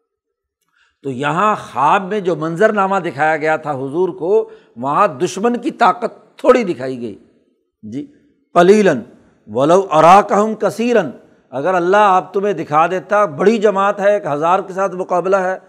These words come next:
तो लफशिल तुम, तो तुम नामर्दी इख्तियार करते, बुज़दिली, हज़रत ने तर्जुमा किया नामर्दी इख्तियार करते।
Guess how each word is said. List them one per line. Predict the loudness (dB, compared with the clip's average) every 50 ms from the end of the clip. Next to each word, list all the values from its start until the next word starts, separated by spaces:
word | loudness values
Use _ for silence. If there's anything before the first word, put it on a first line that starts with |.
| _ _ _ _ _ _
तो | -8 -2
लफशिल | 0 0 0 0 -2 -6 -4 -2 -4 -4 -2
तुम, | -4 -4 -4 -4 -10 -16 _ _ _ _ _ _ _ _ _
तो | -14 -14
तुम | -8 _ -4 -4 -4 -4 -6 -6
नामर्दी | -4 -4 -2 0 0 0 0 0 0 0
इख्तियार | 0 -2 -4 -4 -6 -6 -6
करते, | -8 -12 -16 -14 -14 -14 -12
बुज़दिली, | -10 -8 -10 -8 -6 -6 -4 -4 -6 -6 -10 -16 -20 _ _ _ _
हज़रत | -16 -12 -6 -6 -6 -4 -4
ने | -6 -6
तर्जुमा | -6 -8 -8 -6 -6 -4 -4 -4
किया | -4 -4 -4 -2
नामर्दी | -2 -2 -2 -2 0 -2 -2 0 0 -2
इख्तियार | -2 -2 -4 -4 -4 -4 -4
करते। | -6 -12 -16 -16 _ -20